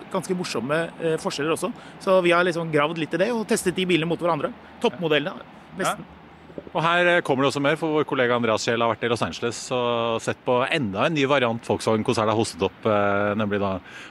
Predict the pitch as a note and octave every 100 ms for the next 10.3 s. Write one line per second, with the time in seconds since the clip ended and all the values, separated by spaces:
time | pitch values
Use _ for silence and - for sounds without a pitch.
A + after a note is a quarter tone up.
0 | - A2+ A#2 G2+ G2+ G#2 G2+ G2+ G2 F#2+
1 | - - - - - C3+ A#2+ G3 F3+ -
2 | - - - - G#3+ C#4+ C4+ B3+ C4 B3
3 | A3 D3 C3 E3 F#3 G3 - F3+ F#3 F#3
4 | - - - D#3+ F#3+ - F3 - - C3
5 | C#3+ C3 C#3 D3 B2+ A2 C3 C#3+ - C#3
6 | A2+ A#2+ A#2+ B2+ B2 A#2 C3+ C3 - F3+
7 | - - B2 C#3 A#3+ - - - E3+ E3+
8 | C#3+ D3 D3 C3 C#3+ C3+ B2 A2 A#2+ C#3
9 | - C3 G#2+ G2 B3 - F3 F3 D3+ C#3+
10 | C#3 C3 A2